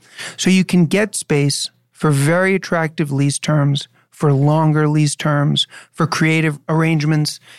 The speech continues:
in terms of profit sharing and what have you that you can make with the landlord. I explored these concepts in earlier podcasts, which you could scroll through, and I get into greater detail on that.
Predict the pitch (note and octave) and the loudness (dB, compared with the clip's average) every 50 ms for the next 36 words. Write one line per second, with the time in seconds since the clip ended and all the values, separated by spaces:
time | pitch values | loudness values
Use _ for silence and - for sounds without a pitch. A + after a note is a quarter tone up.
0 | - _ _ - E3 D3+ - E3 E3 D#3 D3+ D#3 D#3 - - E3 D#3 D3+ D3+ F3+ | -20 _ _ -4 -2 -2 0 2 2 2 0 0 -2 -2 -2 -2 -2 -2 -2 -4
1 | - - - - D#3 D#3 D#3 D3+ D3 C#3+ D3 D3 C#3 D3 D3+ D3+ D3+ D3 D#3+ D#3 | -6 -4 -2 -2 0 0 0 0 0 0 0 0 0 0 0 -2 -2 0 0 0
2 | D3+ D3+ C#3 - - - _ _ - E3+ D#3+ D3 - F3 E3 - E3 E3 D#3+ D#3+ | -2 -2 -4 -8 -14 -20 _ _ -2 -2 -2 0 0 -2 0 2 2 2 4 2
3 | E3 D#3+ D#3+ - - - _ - D#3+ E3 D#3 C#3+ D#3 D3 D3+ D3 C#3+ C#3+ C#3+ C#3+ | 2 -2 -4 -8 -20 -14 _ -2 0 0 2 2 2 2 2 2 2 0 0 0
4 | C#3 C#3+ C#3+ D3 D3 - - - - - - _ - D#3 F3 E3+ - - - F#3 | 0 -2 -2 -4 -6 -10 -20 -20 -20 -20 -12 _ -2 0 0 0 -2 -2 0 0
5 | F#3+ G3+ G3+ F3+ E3+ F3 F3+ F3 E3 - - E3+ D#3+ D#3+ D3+ - E3+ D3+ - - | 2 2 2 0 0 0 0 0 0 -2 -2 0 0 0 0 0 -2 -2 0 0
6 | D#3 - E3+ D#3 D#3 D3+ D3+ D3+ C#3+ - - D3 D3 D3 C#3 - - D#3 D3 D3 | 0 0 0 0 0 2 0 0 -2 -2 -4 -4 -2 -4 -4 -4 -2 -2 0 0
7 | C#3+ - - - D3+ - - D3+ - E3 C#3+ - - - D3+ C#3+ C#3+ C#3 - D#3+ | -2 -4 -4 -4 -4 -2 -2 -2 -2 -2 -2 -2 -2 -2 0 0 0 0 0 0
8 | D3 C#3+ C#3+ D3 D3 D3 C#3+ D3+ D3 C#3+ C#3 - D3+ C#3 C#3 C#3+ C#3 D3 D#3 C3 | 0 2 2 2 0 0 0 0 0 0 0 -2 0 0 0 0 2 0 0 0
9 | D#3 D3 C#3 - - D3+ C#3+ C#3+ C#3+ C#3+ D3 C#3+ C#3+ D3+ - | 0 -2 0 0 -2 0 0 2 2 2 2 0 0 -2 -6